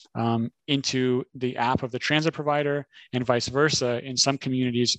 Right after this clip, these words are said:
Uber and Lyft are integrating transit into their app so people can see that as they plan their trip, uh, you know, I, they're maybe planning to, to take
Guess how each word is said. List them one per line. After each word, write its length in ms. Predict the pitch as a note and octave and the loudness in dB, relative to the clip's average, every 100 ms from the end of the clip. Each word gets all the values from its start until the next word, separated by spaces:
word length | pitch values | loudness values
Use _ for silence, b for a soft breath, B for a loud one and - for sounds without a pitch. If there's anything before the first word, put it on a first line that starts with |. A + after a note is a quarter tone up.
| - | -2
Uber 280 | C3+ B2+ | -2 0
and 100 | B2 | 0
Lyft 340 | A#2+ D3 - C3+ | 2 0 0 -2
are 140 | A#2+ | -4
integrating 520 | B2 B2+ B2 A#2+ A#2+ | -4 -4 0 0 0
transit 560 | A2+ - C3 C3 A#2 A2+ _ B B | -2 -2 0 0 -2 -4 _ B B
into 180 | B2 B2 | -4 -2
their 260 | A2+ D3+ C3 | -2 0 0
app 300 | A#2 A2+ - B B | -2 -6 -12 B B
so 120 | B2+ | -2
people 280 | C3+ C3 B2+ | 0 0 -2
can 140 | B2 | -2
see 340 | - C3 B2+ | -2 0 0
that 180 | A#2+ A2+ - - | 0 -2 -6 -4
as 140 | A2+ | 0
they 100 | A#2 | 0
plan 240 | - B2 B2 | 0 0 0
their 120 | A#2 | 0
trip, 360 | - A#2+ - B B B - | 2 0 0 B B B -2
uh, 240 | G#2+ A2 - | -2 -2 -6
you 100 | C#3+ | -6
know, 120 | A#2+ A#2 | -2 0
I, 220 | A2+ B2 | 0 -4
they're 260 | E3 C3 A2 _ | 0 0 0 _
maybe 260 | D3+ B2 A#2 - | -2 0 0 -2
planning 280 | E3 E3+ | 0 0
to, 80 | D#3+ | -2
to 180 | - - | -4 -4
take 340 | D#3 D3 - | 0 0 -2